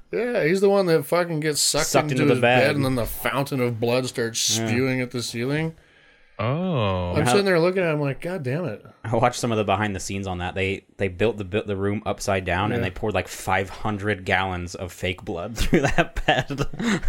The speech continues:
Speaker 2: It's fucking crazy.
Speaker 1: And the, where they make his arms get really long to
Speaker 2: Yeah.
Speaker 1: scratch the walls. Like, the way they had to do shit to pull that kind of stuff off back in the day, and now everyone's like, "Oh, we'll just fucking C G it."
Speaker 2: Yeah.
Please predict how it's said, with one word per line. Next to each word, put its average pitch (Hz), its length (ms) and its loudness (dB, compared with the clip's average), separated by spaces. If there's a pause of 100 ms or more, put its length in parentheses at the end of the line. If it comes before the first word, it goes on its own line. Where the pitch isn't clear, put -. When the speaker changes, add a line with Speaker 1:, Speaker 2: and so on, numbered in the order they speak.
Speaker 2:
It's 160 120 4
fucking 139 380 -2
crazy. 127 460 -2
Speaker 1:
And 123 160 2
the, 120 200 4
where 127 200 6
they 120 160 2
make 117 240 2
his 113 180 -2
arms 113 360 -2
get 117 160 -2
really 117 320 2
long 110 380 -2
to 123 60 2
Speaker 2:
Yeah. 120 120 4
Speaker 1:
scratch 117 460 0
the 117 100 -6
walls. 120 500 0 (440)
Like, 113 200 -6 (400)
the 127 100 2
way 127 240 4
they 135 180 4
had 131 220 -2
to 110 60 -10
do 110 260 -2
shit 139 360 0
to 107 80 -10
pull 117 640 -4
that 120 240 0
kind 123 180 -4
of 123 80 -4
stuff 120 240 -2
off 123 280 -4
back 131 240 -2
in 127 100 -4
the 131 80 -4
day, 139 380 -2 (520)
and 120 140 -4
now 120 220 0
everyone's 117 380 -2
like, 113 160 -2
"Oh, 208 180 4
we'll 214 120 2
just 214 280 -2
fucking 196 300 2
C 208 260 -2
G 185 220 0
it." 170 240 0 (120)
Speaker 2:
Yeah. 113 300 -2